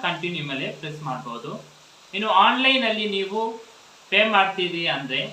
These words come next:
ನಿಮ್ಗೆ ಡಿಸ್ಕೌಂಟ್ ಇರುತ್ತೆ, ಒಂದು ಇಪ್ಪತ್ತು ರೂಪಾಯಿ, ಮುಪ್ಪತ್ತು, ಮೂವತ್ತು ರೂಪಾಯಿ ಎಲ್ಲ ಡಿಸ್ಕೌಂಟ್ ಇರುತ್ತೆ. ಆಗ ನೀವು ಆನ್‌ಲೈನ್ ಮಾಡ್ತೀರಿ ಅಂದ್ರೆ ನಿಮ್ಗೆ ಏನ್ ಮಾಡ್ಬೋದು, ಪೇ ಆನ್‌ಲೈನ್ ಮೇಲೆ ಕ್ಲಿಕ್ ಮಾಡಿ. ಆಗ ನಿಮ್ಗೆ Google Pay, PhonePe ಅಂತೆಲ್ಲ ಆಪ್ಷನ್ ಬರುತ್ತೆ.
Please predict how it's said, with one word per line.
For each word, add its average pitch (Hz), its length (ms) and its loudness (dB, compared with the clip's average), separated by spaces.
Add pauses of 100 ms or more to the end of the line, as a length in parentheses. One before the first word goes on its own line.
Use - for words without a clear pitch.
ನಿಮ್ಗೆ 170 280 -4 (100)
ಡಿಸ್ಕೌಂಟ್ 160 400 -4
ಇರುತ್ತೆ, 131 260 -6
ಒಂದು 147 160 -6
ಇಪ್ಪತ್ತು 147 380 -12
ರೂಪಾಯಿ, 139 360 -6
ಮುಪ್ಪತ್ತು, 147 480 -10
ಮೂವತ್ತು 147 300 -8
ರೂಪಾಯಿ 139 300 -4
ಎಲ್ಲ 156 160 -2
ಡಿಸ್ಕೌಂಟ್ 151 420 -4
ಇರುತ್ತೆ. 135 380 -6 (920)
ಆಗ 214 160 4 (120)
ನೀವು 214 260 -2 (140)
ಆನ್‌ಲೈನ್ 226 300 2
ಮಾಡ್ತೀರಿ 190 460 0
ಅಂದ್ರೆ 143 360 -2
ನಿಮ್ಗೆ 165 220 -6
ಏನ್ 165 180 -2
ಮಾಡ್ಬೋದು, 147 380 -2 (140)
ಪೇ 185 80 2 (200)
ಆನ್‌ಲೈನ್ 170 380 -2
ಮೇಲೆ 135 220 -4 (240)
ಕ್ಲಿಕ್ 143 260 -10
ಮಾಡಿ. 127 260 -4 (220)
ಆಗ 160 120 0 (120)
ನಿಮ್ಗೆ 156 200 -6 (100)
Google 151 320 -6
Pay, 147 120 -2 (100)
PhonePe 156 340 -4
ಅಂತೆಲ್ಲ 139 320 -4
ಆಪ್ಷನ್ 131 260 -8
ಬರುತ್ತೆ. 123 320 -12